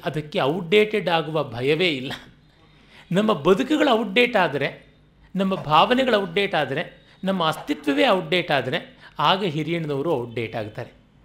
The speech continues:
ಅಂದರೆ ಭಾರತೀಯತೆ ಮೌಲ್ಯ ಸಂವೇದನೆ ಔಟ್‌ಡೇಟೆಡ್ ಆದಾಗಲೇ ಹಿರಿಯಣ್ಣನವರು ಔಟ್‌ಡೇಟೆಡ್ ಆಗುವುದು. ಅದರಿಂದ ಅವರು ಇದು ನಿಚ್ಚಂ ಪೊಸತು ಅನ್ನುವಂತೆ ಎವರ್ ನ್ಯೂ, ಬ್ರ್ಯಾಂಡ್ ನ್ಯೂ ಆಗಿ ಉಳಿತಾರೆ. ಈ ಎಲ್ಲ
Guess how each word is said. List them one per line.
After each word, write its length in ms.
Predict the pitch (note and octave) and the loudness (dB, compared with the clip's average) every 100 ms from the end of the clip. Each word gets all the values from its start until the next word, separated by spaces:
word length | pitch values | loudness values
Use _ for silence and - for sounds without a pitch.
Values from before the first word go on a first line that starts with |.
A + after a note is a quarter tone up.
| _ - - | _ -20 -12
ಅಂದರೆ 560 | F3 F#3 D#3+ C#3+ - - C#3 | -4 0 2 0 -4 -10 -6
ಭಾರತೀಯತೆ 960 | A#2+ C#3+ E3+ G3 G#3+ A3 F#3 C#3 - D#3+ | -2 0 -2 -2 -4 -2 -4 -4 -8 -4
ಮೌಲ್ಯ 420 | D#3 F3 G3+ A3 | 0 2 2 -2
ಸಂವೇದನೆ 580 | G3 G3 G#3+ G#3+ G#3+ F#3+ | 0 -2 0 0 0 0
ಔಟ್‌ಡೇಟೆಡ್ 560 | E3 D#3+ F#3+ F#3 E3 | 0 0 -2 -2 -2
ಆದಾಗಲೇ 380 | E3 D#3 D3 F3+ | 0 0 -2 -4
ಹಿರಿಯಣ್ಣನವರು 520 | D3 C#3+ C#3+ C3 D3+ | -4 -4 -4 -6 -4
ಔಟ್‌ಡೇಟೆಡ್ 500 | B2 A#2+ B2 B2 B2+ | -4 -4 -8 -8 -8
ಆಗುವುದು. 420 | A2+ G#2+ A2 - _ _ _ - - | -8 -10 -14 -18 _ _ _ -20 -4
ಅದರಿಂದ 340 | F3+ G3 A#3+ E3 D3 - - - - | 0 2 2 0 0 -6 -20 -20 -6
ಅವರು 420 | D3+ D3 D3 C#3 | -4 -2 -2 -2
ಇದು 200 | C#3+ D3+ | -4 -4
ನಿಚ್ಚಂ 520 | D#3 D#3 - F3+ E3 D#3 | -6 -8 -8 -8 -8 -10
ಪೊಸತು 420 | D3 D3+ - C#3+ | -8 -8 -6 -6
ಅನ್ನುವಂತೆ 760 | C3 B2 D3+ D3+ C#3+ B2 - - | -6 -8 -8 -6 -6 -6 -12 -8
ಎವರ್ 300 | D3 C#3 F#3+ | -4 2 0
ನ್ಯೂ, 220 | E3+ D3+ | 0 -6
ಬ್ರ್ಯಾಂಡ್ 580 | D3 - B2+ B2+ D#3 D#3 | -10 -14 -8 -4 -4 -6
ನ್ಯೂ 200 | C#3 D3+ | -8 -6
ಆಗಿ 220 | C#3+ B2 C3+ | -6 -6 -6
ಉಳಿತಾರೆ. 440 | A#2 A#2 B2+ - - _ _ _ _ _ _ _ _ B3 | -8 -8 -12 -16 -20 _ _ _ _ _ _ _ _ 2
ಈ 60 | |
ಎಲ್ಲ 200 | C4+ B3+ | 4 4